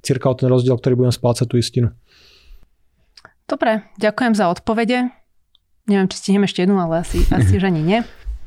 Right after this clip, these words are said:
Speaker 1: Necháme na ďalší diel.
Speaker 2: Dobre, necháme na ďalší diel. Tak ďakujeme za vaše otázky. Stále nám môžete ďalšie otázky posielať prostredníctvom dotazníka, ktorý je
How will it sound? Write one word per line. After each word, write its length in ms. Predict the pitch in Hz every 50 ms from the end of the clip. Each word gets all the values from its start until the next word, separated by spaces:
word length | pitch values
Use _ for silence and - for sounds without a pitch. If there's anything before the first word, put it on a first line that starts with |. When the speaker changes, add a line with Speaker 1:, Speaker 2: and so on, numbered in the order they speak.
| - - - - - - - - - - - - - - - - - - - - - - -
Speaker 1:
Necháme 320 | - 151 143 - 139 139
na 80 | 135 135
ďalší 240 | 131 131 123 - 131
diel. 180 | 120 127 123 - - 117 - - -
Speaker 2:
Dobre, 320 | 180 208 196 180 180 170 170
necháme 240 | 180 - 185 165
na 80 | 165 165
ďalší 320 | 160 165 170 - - 170
diel. 240 | 160 165 160 180 - - - - - - - - -
Tak 80 | 254 214
ďakujeme 340 | 208 233 226 - 269 262 262 233
za 80 | 240
vaše 200 | 233 240 - - -
otázky. 640 | - 254 - 226 220 - - - 254 240 240 240 226
Stále 320 | - - - 196 202 208
nám 160 | 208 202 196 196
môžete 560 | 190 202 196 - 208 196 185 185 185 - 180
ďalšie 320 | - 175 180 185 - 202
otázky 400 | 180 190 190 180 - - 196 -
posielať 480 | - 175 165 - 196 180 175 - - -
prostredníctvom 640 | 180 180 - - 185 180 170 185 - - 190 180 180
dotazníka, 560 | 165 160 - 185 175 151 196 185 196 190 180
ktorý 340 | 180 - - 180 170 165 165 165
je 200 | 165 160 160